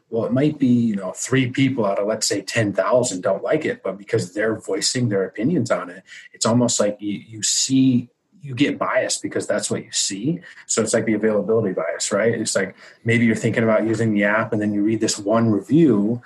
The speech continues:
but, like, maybe one other person comments on there too, and you're like, "Oh, wow, like, these two people don't like this one part of the app. Like, maybe it's not that great." So we're really big on the, you know, ratings and reviews and getting feedback. I,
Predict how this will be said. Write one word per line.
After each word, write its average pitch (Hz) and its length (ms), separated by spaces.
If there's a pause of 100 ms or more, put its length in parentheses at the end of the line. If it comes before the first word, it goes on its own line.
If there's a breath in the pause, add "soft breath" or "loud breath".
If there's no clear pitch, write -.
(300 loud breath)
but, 101 80
like, 104 220
maybe 120 240
one 110 220
other 110 160
person 101 340
comments 101 340
on 101 120
there 87 100
too, 151 240
and 110 100
you're 95 120
like, 90 120
"Oh, 143 120
wow, 151 260
like, - 260 (520)
these 123 180
two - 140
people 123 260
don't 117 160
like 113 160
this - 180
one 113 160
part 110 200
of 101 40
the 101 60
app. 127 240
Like, - 140
maybe 117 160
it's 113 100
not 104 160
that 95 180
great." 117 280 (300 loud breath)
So 143 140
we're 139 120
really 220 180
big 127 300
on 110 160
the, 107 100
you 107 220
know, 101 120
ratings 107 460
and 104 100
reviews 101 520
and 98 120
getting 101 280
feedback. - 580
I, - 160